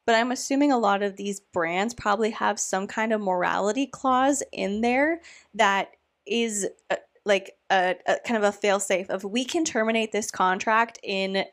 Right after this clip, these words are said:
X situation, and then we no longer owe you. So as long as you align with the, you know, the values that are espoused by our brand,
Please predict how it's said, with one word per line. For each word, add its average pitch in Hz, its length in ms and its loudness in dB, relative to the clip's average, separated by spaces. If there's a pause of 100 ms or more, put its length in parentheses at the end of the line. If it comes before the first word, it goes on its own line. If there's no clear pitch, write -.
X 190 240 0
situation, 196 800 -2
and 202 180 -4
then 185 180 -4
we 190 160 -4
no 190 220 0
longer 180 540 0
owe 180 220 0
you. - 320 -8 (220)
So 208 160 0
as 190 140 2
long 247 220 4
as 269 180 2
you 226 140 0
align 226 440 2
with 190 200 -4
the, 180 300 0 (320)
you 190 120 0
know, 170 180 0
the 185 120 -2
values 202 640 0
that 175 360 2
are 180 140 2
espoused 196 420 0
by 180 220 2
our 196 240 4
brand, 196 640 2